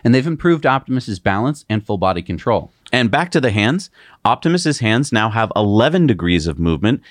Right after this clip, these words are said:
Speaker 2: and are now faster and have tactile sensing on all the fingers. You can see that on the right here. The fingers are also sensing as Optimus picks up this egg.
Speaker 1: So now it can manipulate delicate objects.
Speaker 2: And now it can really dance. And Elon elaborated,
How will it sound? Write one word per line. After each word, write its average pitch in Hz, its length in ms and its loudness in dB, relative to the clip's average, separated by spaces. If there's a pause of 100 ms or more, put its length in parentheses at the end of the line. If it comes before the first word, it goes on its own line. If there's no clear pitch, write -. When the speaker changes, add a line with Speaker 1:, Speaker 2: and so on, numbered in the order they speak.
(180)
Speaker 2:
and 104 100 2
are 101 60 2
now 107 180 0
faster 127 600 -2
and 107 120 0
have 107 220 -2
tactile 95 560 -2
sensing 87 540 -4
on 85 140 -2
all 78 280 0
the 78 80 -6
fingers. 127 480 -4
You 202 80 0
can 113 120 0
see 135 160 2
that 120 200 0
on 101 120 2
the 92 100 2
right 90 280 0
here. 156 200 0
The 113 80 -2
fingers 113 400 0
are - 120 0
also 101 320 0
sensing 123 560 -2
as 87 140 -2
Optimus 95 400 -2
picks - 300 -4
up 92 140 -2
this - 220 -6
egg. 76 280 -4
Speaker 1:
So - 80 -2
now 147 200 2
it 151 60 -2
can 131 140 0
manipulate 120 600 -2
delicate 98 380 -4
objects. - 640 -8 (440)
Speaker 2:
And 202 340 2
now 123 440 2 (100)
it 127 120 -2
can 127 200 2
really 87 420 2
dance. - 680 -8
And 151 240 0
Elon 160 300 4
elaborated, 127 640 2